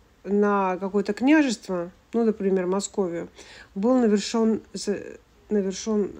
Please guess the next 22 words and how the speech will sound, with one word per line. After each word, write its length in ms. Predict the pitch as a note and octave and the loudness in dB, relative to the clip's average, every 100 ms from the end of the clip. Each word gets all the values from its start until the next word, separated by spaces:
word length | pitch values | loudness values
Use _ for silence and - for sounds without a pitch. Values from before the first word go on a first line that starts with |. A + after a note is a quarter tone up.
| D#3 | -16
как 160 | F#3 D#3+ | -16 -12
соверш-, 360 | - F#3 - | -8 -6 -6
совершен 520 | G3+ G#3+ A3 A3+ A#3+ G3+ | -6 -2 0 2 2 4
налет, 540 | A#3 G#3+ E3+ F#3+ - - _ _ - - - - - _ | 2 0 -2 -6 -14 -20 _ _ -20 -20 -20 -20 -20 _
а, 640 | - F3 E3+ E3 E3 E3 E3 _ _ _ _ - | -10 -8 -6 -6 -8 -8 -12 _ _ _ _ 0
например, 480 | G3+ F#3+ F3+ F3 - _ _ - - | 0 2 -2 -2 -6 _ _ -20 -20
ханом 440 | - - G#3+ G#3+ G3 | -20 -4 2 4 4
Батыем. 540 | F#3+ F3 E3+ D#3 F3+ - _ | 0 -4 -4 -6 -8 -14 _
Я, 180 | E3 G3+ | -4 -2
опять 200 | G3+ G3 | 0 0
же, 80 | F3+ | 0
могу 200 | F#3 E3+ | -2 -4
все 200 | - G3 | -6 -6
путать. 360 | C#4 D#4 F#3+ - - - - - - | -2 -2 -4 -6 -20 -20 -20 -16 -2
Но 80 | B3 | 0
это 100 | A3 | 2
художественная 480 | C#4 A3 - F#3 | 2 2 0 -4
книга, 200 | F#3+ A3 | 0 0
поэтому, 320 | F3+ F3 F3+ E3+ | 0 -4 -6 -4
конечно, 240 | G3+ F#3+ | -4 -4
там 140 | F3 E3 | -6 -8
все, 220 | - | -8